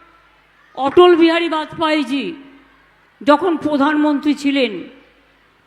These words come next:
তখন কিন্তু একটা স্লোগান উঠেছিল, "India is shining", মানে ইন্ডিয়া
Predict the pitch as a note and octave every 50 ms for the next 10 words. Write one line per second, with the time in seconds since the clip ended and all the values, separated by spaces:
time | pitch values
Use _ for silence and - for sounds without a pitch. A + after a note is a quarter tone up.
0 | _ _ _ _ _ _ _ - D#4 D#4 D4+ D4+ F4+ F#4 E4+ C4 F4+ F4 D#4+ D#4+
1 | F#4 F4 D#4 D#4+ - F4 D4 - - D#4 D#4 D#4 C#4+ D#4 D#4+ D#4+ D#4 D#4 D#4 D#4+
2 | D#4+ D4+ D#4 D#4 D4+ D4+ D4+ C4+ G#3 F#3 - - - - - - _ _ _ _
3 | _ _ _ _ _ _ _ _ _ _ _ _ - C#4+ D4+ D#4 E4 D#4+ E4+ E4
4 | E4+ E4+ D#4 - D#4 D4 - - - D#4+ C#4+ C#4 C#4+ C#4+ D4 D4 C4+ A#3 F#3+ D3+
5 | - - - _ _ _ _ _ _ _ _ _ _ _ - B3 C4+ C#4+ D4 D4+
6 | D#4 D#4 D#4 D#4 D4 E4+ E4+ E4 E4 E4 E4